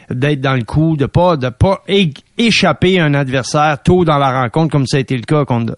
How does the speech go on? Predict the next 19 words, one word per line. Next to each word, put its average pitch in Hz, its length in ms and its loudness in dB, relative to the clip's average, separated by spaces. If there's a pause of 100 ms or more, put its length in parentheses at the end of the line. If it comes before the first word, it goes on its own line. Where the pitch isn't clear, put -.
(140)
contre 123 500 -2
Saint-Louis. 127 540 -2 (460)
Écoute, 175 320 -2 (180)
ou 156 220 2
en 139 100 0
deuxième 147 380 0
période 139 400 0
contre 117 200 -2
Dallas, 113 520 -4 (480)
même 143 240 0
si - 100 -8
le - 60 -10
pointage 123 500 0
est, 110 520 -4
était 120 180 -6
quand 123 140 -2
même 127 120 0
plus 131 220 -2
serré, 120 580 -4